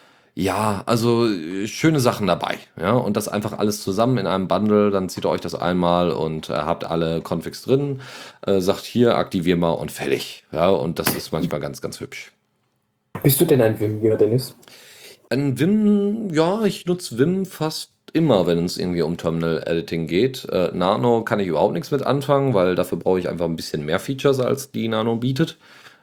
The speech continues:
Speaker 1: Ähm, und mit Vim habe ich mich inzwischen sehr gut angefreundet. Emacs würde ich eigentlich auch gerne mal ausprobieren.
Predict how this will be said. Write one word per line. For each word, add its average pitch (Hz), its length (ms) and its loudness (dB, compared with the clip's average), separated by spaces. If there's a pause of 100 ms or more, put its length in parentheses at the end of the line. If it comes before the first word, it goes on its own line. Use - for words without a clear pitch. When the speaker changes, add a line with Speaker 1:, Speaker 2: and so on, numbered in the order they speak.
(100)
Speaker 1:
Ähm, 95 580 2
und 85 520 2
mit 76 260 -6
Vim 95 240 4
habe 101 120 2
ich 90 80 -2
mich 90 100 0
inzwischen 82 460 -2
sehr 73 180 0
gut 117 160 -2
angefreundet. 120 720 0
Emacs 120 400 0
würde 87 80 -4
ich - 140 -4
eigentlich 90 180 -4
auch - 140 -16
gerne 120 160 -2
mal 120 140 0
ausprobieren. 123 720 -2